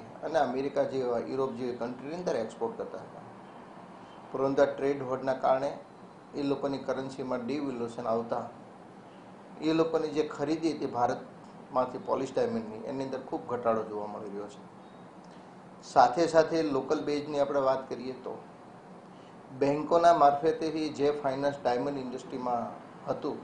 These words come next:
એ ફાઇનાન્સને પણ સરકારે સૂચના હોવા છતાં પણ બેંકોના માધ્યમથી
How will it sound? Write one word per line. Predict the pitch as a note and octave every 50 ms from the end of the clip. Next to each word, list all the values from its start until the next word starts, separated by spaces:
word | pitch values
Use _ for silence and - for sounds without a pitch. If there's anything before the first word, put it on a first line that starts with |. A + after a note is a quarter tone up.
| - - - - - - - - - - - - - - -
એ | C#3+ D3
ફાઇનાન્સને | D3 - D3 C#3 C#3 D3+ D#3+ E3 E3 - F3+ E3
પણ | E3 - E3 E3+
સરકારે | E3+ - - C#3+ - - - D#3 D3 C#3+ C3 A#2+ A#2+ A2+ - - - - - - - - - - - - - - - - - - - - - - - - - - - - - - - -
સૂચના | - D#3 D3 - E3 F3 E3
હોવા | D#3 C#3+ C3+ C3+ D3 D3+
છતાં | D3+ - - C#3+ - - D#3+ D#3 -
પણ | D#3+ D3+
બેંકોના | C#3 C3 C3 B2+ C3+ C#3 C3+ C#3+ C#3 C3+ C3+
માધ્યમથી | B2+ A#2 A#2 A#2 A2+ - F#3+ G3 C#3 C3 A#2+ C3 A2